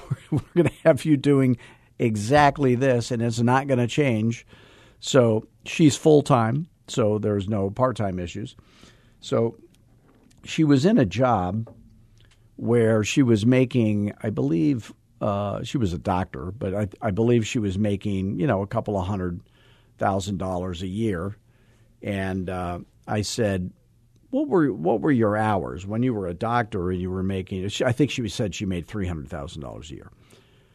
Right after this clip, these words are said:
I said, "Well, what were your hours?" Now,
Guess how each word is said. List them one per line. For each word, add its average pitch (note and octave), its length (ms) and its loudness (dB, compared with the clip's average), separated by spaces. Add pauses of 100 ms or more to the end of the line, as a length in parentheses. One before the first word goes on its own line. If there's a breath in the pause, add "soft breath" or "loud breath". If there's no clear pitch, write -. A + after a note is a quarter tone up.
(340 soft breath)
I - 40 -6
said, A2 220 2
"Well, G#2+ 260 4 (800)
what G#3 180 4
were F3 100 4
your G#2 220 4
hours?" E2+ 580 -6 (720)
Now, G2+ 440 -2